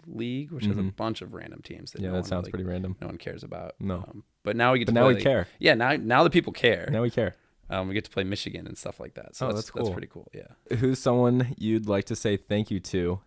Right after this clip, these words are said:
Speaker 2: at Ohio State specifically, and why?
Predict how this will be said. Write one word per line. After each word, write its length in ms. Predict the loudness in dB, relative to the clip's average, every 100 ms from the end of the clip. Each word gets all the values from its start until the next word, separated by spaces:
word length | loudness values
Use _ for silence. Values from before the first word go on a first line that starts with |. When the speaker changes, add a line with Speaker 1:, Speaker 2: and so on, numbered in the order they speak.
| -6
Speaker 2:
at 300 | -4 -2 -2
Ohio 440 | -4 -2 -2 -2
State 420 | -4 -4 -4 -4
specifically, 760 | -8 -8 -4 -6 -4 -4 -4 -6
and 140 | -8
why? 400 | -6 -6 -8 -10